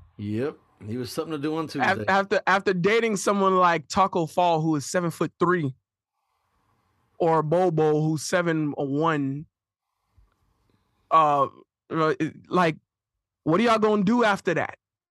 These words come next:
Speaker 1: Yep,
Speaker 2: Date
Speaker 1: and,
Speaker 2: the
Speaker 1: and,
Speaker 2: average
Speaker 1: and that's my
Speaker 2: guy?
Speaker 1: point. Where, where do you, where do you go from there?
Speaker 2: Date,
Speaker 1: Where do you go?
Speaker 2: date, date the electrician, date a plumber,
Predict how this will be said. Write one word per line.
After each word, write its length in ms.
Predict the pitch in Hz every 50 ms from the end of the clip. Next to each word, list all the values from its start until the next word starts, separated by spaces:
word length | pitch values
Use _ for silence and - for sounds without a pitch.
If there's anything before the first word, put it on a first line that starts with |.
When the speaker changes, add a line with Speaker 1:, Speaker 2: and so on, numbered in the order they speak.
| _ -
Speaker 1:
Yep, 300 | 120 120 131 156 170 214
Speaker 2:
Date 200 | - 170 196 254 185
Speaker 1:
and, 80 | 202
Speaker 2:
the 20 | 202
Speaker 1:
and, 80 | - 190 202 220 -
Speaker 2:
average 200 | 220 220 202 180
Speaker 1:
and 100 | 180 208
that's 160 | 214 233 233
my 100 | 233 233
Speaker 2:
guy? 40 | 240
Speaker 1:
point. 220 | - 214 196 151 156
Where, 160 | 175 170 160
where 160 | 165 202 214
do 60 | 214 220
you, 80 | 214
where 160 | 196 220 247
do 60 | 254 240
you 140 | 262 233
go 180 | 185 220 226 233
from 180 | 226 190 156 131
there? 140 | 113 196 214
Speaker 2:
Date, 80 | 220
Speaker 1:
Where 100 | 170 196
do 60 | 202 208
you 100 | 220 180
go? 160 | 190 196 170
Speaker 2:
date, 220 | 214 240 254 208 - _ _ _ _ _ _ -
date 240 | 214 214 262 247 214
the 100 | 247 233
electrician, 760 | 226 240 247 233 214 - - 240 247 - - 247 240 233 196
date 200 | 180 220 247 240
a 60 | 226
plumber, 500 | - - 214 233 254 254 262 285 294